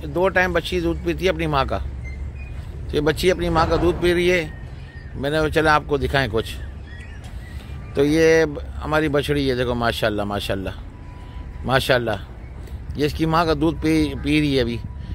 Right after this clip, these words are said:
असल में पानी का टाइम हो गया ना, माल को आज थोड़ा late वंडा करा है मैंने, थोड़ा मैं late हो गया था इस वजह से।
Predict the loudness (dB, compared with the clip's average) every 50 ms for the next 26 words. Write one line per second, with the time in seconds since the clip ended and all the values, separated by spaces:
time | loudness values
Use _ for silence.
0 | -8 -8 -6 -6 -2 2 2 2 4 4 2 2 2 0 2 2 4 6 6 6
1 | 6 4 2 2 2 2 2 2 2 2 2 2 4 2 2 4 4 2 2 4
2 | 4 4 4 6 6 6 6 4 2 -10 -14 -14 -14 -14 -14 -14 -16 -16 -16 -14
3 | -12 -8 -4 0 2 2 6 6 6 6 8 6 6 6 4 2 -6 -6 -4 -2
4 | 0 0 -2 -4 -6 -12 -16 -16 -14 -14 -14 -14 -14 -12 -12 -10 -10 -8 -8 -8
5 | -8 -8 -8 -4 0 2 4 4 4 4 4 6 6 6 6 6 6 6 6 6
6 | 6 4 2 2 2 0 2 4 2 2 0 -4